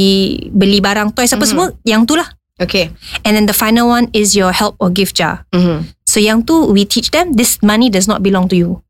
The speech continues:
Speaker 2: Mm-hmm.
Speaker 1: 'Cause law of giving lah.
Speaker 2: Mm-hmm.
Speaker 1: The more you give, the more you get. 'Cause
Speaker 2: Right.
Speaker 1: because you are sempurna,
Speaker 2: Mm-hmm.
Speaker 1: you know, mata semua siap, you've got superpowers.
Speaker 2: Mm-hmm.
Speaker 1: This is for those who may not have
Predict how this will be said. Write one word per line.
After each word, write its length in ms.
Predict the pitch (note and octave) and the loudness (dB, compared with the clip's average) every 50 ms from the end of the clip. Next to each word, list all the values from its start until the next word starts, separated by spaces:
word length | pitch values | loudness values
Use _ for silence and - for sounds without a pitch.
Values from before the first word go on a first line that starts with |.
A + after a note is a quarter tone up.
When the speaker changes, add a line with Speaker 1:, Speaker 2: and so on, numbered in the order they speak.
| _ | _
Speaker 2:
Mm-hmm. 380 | - G3 G3 G3 E3+ D#3 D#3+ - - _ _ _ _ _ | 0 2 2 2 2 0 -2 -8 -14 _ _ _ _ _
Speaker 1:
'Cause 400 | - - F3+ F3+ F3 - - - - - | -4 -2 -2 0 0 -2 -2 -4 -6 -4
law 160 | - F#3+ G3 G3 | -2 0 0 0
of 140 | F#3+ F#3+ | 0 0
giving 240 | F#3 G3 F#3+ A#3 C4 | 0 0 2 2 2
lah. 160 | C#4+ D4+ C#4+ - - - - | 0 0 -2 -6 -10 -4 -2
Speaker 2:
Mm-hmm. 160 | F3 F3 E3 | 0 0 2
Speaker 1:
The 80 | G3 | 2
more 100 | F#3+ G3 | 2 2
you 140 | F#3+ G3 F#3+ | 2 2 0
give, 160 | F3+ G#3 G3+ | 0 0 0
the 80 | F#3+ F#3 | 0 2
more 160 | F#3 F3+ F3 | 0 0 0
you 80 | F3 F3 | 0 -2
get. 240 | F3+ F3 - - - _ _ _ | -2 -4 -6 -8 -14 _ _ _
'Cause 220 | - - G3+ F3+ E3+ | -2 -2 0 0 0
Speaker 2:
Right. 160 | E3 E3 E3 - - - - - | -2 -4 -6 -8 -12 -8 -4 -2
Speaker 1:
because 640 | G#3+ G#3+ - - - C#4 C#4 C#4 C#4 C#4+ B3+ A#3 | -2 -2 -2 -2 -2 0 0 0 2 0 0 0
you 160 | G#3+ G3+ A3+ B3 | 0 2 2 2
are 160 | - G#3+ G3+ | 0 0 0
sempurna, 640 | - A3+ G#3+ A3 G#3+ A#3 A3 A3+ A3+ A#3 C4 E4+ - _ _ _ _ | 0 0 0 2 2 2 2 2 2 0 0 -4 -6 _ _ _ _
Speaker 2:
Mm-hmm. 320 | - F3+ F3 F#3 E3+ E3 D#3+ - _ _ _ - | -2 0 0 0 0 -2 -6 -12 _ _ _ -2
Speaker 1:
you 80 | - F3+ | 0 2
know, 300 | F#3+ G#3 G#3+ G#3+ G#3 F#3+ | 2 2 2 2 0 0
mata 400 | F#3 F#3+ F#3 - _ - G3+ G3+ | 0 -2 -2 -4 _ 0 0 0
semua 640 | G3 - A3+ G#3+ G#3+ G#3 G#3 G#3 G3+ G3+ G3 G3 | 2 2 2 2 4 4 2 2 2 0 0 -2
siap, 400 | G3 - - - - G#3+ F#3+ - | -2 -2 -2 -2 -2 -2 -2 -2
you've 160 | G3 G3+ F3+ - | -2 -2 0 0
got 100 | G3+ F3+ | 0 0
superpowers. 640 | - - - - G#3 - G#3+ G#3 A#3 C#4+ F4+ - | -2 -2 -2 -4 -4 -2 -2 0 0 0 0 0
Speaker 2:
Mm-hmm. 160 | - G#3+ G3 G3+ | 0 0 0 2
Speaker 1:
This 140 | G3 A#3 - | 0 0 0
is 80 | A#3 | -2
for 160 | - - A3 G3+ | -2 0 -2 -2
those 380 | F#3+ G#3 G#3 G#3+ G#3 - - | 0 0 0 0 0 -2 0
who 320 | - G#3+ G3 F#3+ F3+ G3 - - _ _ _ | 0 0 2 2 0 -2 -4 -8 _ _ _
may 240 | - G#3 G3+ G3+ G3 | 0 0 0 2 0
not 240 | G3 G3 G3 - - | 0 0 -2 -2 -2
have 240 | - F#3+ - - | -2 -4 -4 -4